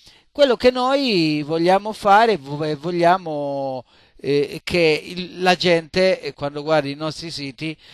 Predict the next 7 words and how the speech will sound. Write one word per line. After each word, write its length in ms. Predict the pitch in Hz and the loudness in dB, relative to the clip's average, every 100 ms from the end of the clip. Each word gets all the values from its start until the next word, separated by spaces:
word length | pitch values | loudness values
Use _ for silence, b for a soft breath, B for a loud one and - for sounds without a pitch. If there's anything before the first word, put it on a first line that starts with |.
| B - | B -16
ehm, 1500 | - 147 143 143 143 139 143 139 139 139 139 139 135 131 120 _ _ _ _ _ _ _ _ _ _ _ _ _ _ _ _ _ _ | -6 -4 -2 -2 -4 -4 -4 -4 -6 -6 -8 -10 -16 -20 -20 _ _ _ _ _ _ _ _ _ _ _ _ _ _ _ _ _ _
quello 240 | 233 214 | 0 2
che 120 | 180 | 0
noi 180 | 226 214 | -4 -4
vogliamo 400 | 165 233 185 180 | -2 0 0 0
far 220 | - 160 | -2 -4
vedere. 580 | 123 135 131 123 123 120 | -4 -6 -6 -6 -6 -8